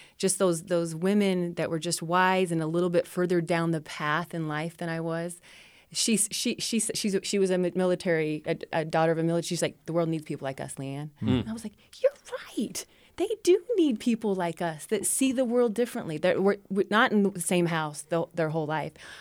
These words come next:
Speaker 1: I'm not attached to very many things. I mean, that may-, I don't know if that's an issue that your wife would <laughs> say you have,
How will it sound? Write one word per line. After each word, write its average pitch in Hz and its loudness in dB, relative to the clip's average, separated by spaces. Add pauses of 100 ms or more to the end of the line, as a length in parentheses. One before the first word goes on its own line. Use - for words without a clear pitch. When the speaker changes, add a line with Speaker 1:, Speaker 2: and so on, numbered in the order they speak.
Speaker 1:
I'm 185 4
not 202 6
attached 175 0
to 208 -4
very 208 0
many 214 2
things. 247 -6
I - -6
mean, 175 0
that 175 -2
may-, 185 4
I 180 2
don't 196 -2
know 196 -2
if 185 -4
that's 190 0
an 190 -4
issue 185 -4
that 185 -2
your 180 -2
wife 175 0
would 185 -6
<laughs> - -
say - -6
you 277 2 (160)
have, 214 2